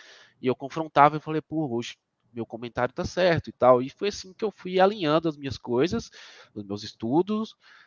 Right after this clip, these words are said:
eh, juntamente com, com essa, com essa questão de, de, dessa gana, sabe? De querer realmente entender e, e descobrir como que funciona o jogo e, e, e começar a ganhar.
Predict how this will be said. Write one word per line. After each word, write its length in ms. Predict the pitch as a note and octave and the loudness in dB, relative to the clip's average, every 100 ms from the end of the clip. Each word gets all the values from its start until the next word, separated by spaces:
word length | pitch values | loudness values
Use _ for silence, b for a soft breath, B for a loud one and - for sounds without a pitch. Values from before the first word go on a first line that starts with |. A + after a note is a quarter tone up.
| b _ | b _
eh, 480 | G2+ G#2 G#2 G#2 G2+ | 0 6 8 8 6
juntamente 720 | G2+ A2 A2 G#2 A2 A#2 - - | 2 -2 -2 0 -6 -6 -12 -10
com, 440 | G#2+ G#2 G2+ F#2+ _ _ _ _ _ _ - - | -8 -8 -8 -16 _ _ _ _ _ _ -20 -8
com 120 | G2+ | -4
essa, 280 | G2+ G#2 G2+ | 0 0 -2
com 140 | - | -2
essa 160 | A2 A#2 | -4 0
questão 400 | A#2 - A2 A2 | 0 0 -4 -4
de, 200 | - A2+ | -10 -10
de, 180 | G#2 A2 - _ | -10 -10 -14 _
dessa 420 | G#2+ - A#2 F2+ - _ _ | 0 2 2 2 -4 _ _
gana, 340 | B2 D3+ B2 G2+ | 4 6 6 2
sabe? 360 | A2+ G2+ G2+ | 4 4 2
De 160 | - G2+ | -10 -6
querer 300 | - G#2 G#2 | -2 0 2
realmente 460 | A2 G2+ G2+ - | 0 -2 -8 -10
entender 520 | - A#2+ G2 F#2 G2+ G#2+ | -8 -8 -4 0 0 0
e, 140 | F#2+ B B B B | -4 B B B B
e 100 | G2 | -18
descobrir 600 | - - G2 E2+ F#2+ G2+ | -14 -12 -12 -4 0 0
como 200 | - F#2+ | -2 -10
que 100 | - | -12
funciona 340 | - G2+ G2+ F#2+ | -18 -14 -14 -12
o 40 | |
jogo 320 | - F#2 F2+ | -6 -4 -4
e, 220 | E2+ F2+ - | -6 -10 -12
e, 180 | F#2 E2+ - | -12 -12 -16
e 60 | |
começar 380 | - G2 F#2 G2+ | -16 -10 4 6
a 40 | F#2+ | 6
ganhar. 340 | G2+ G2 | 6 4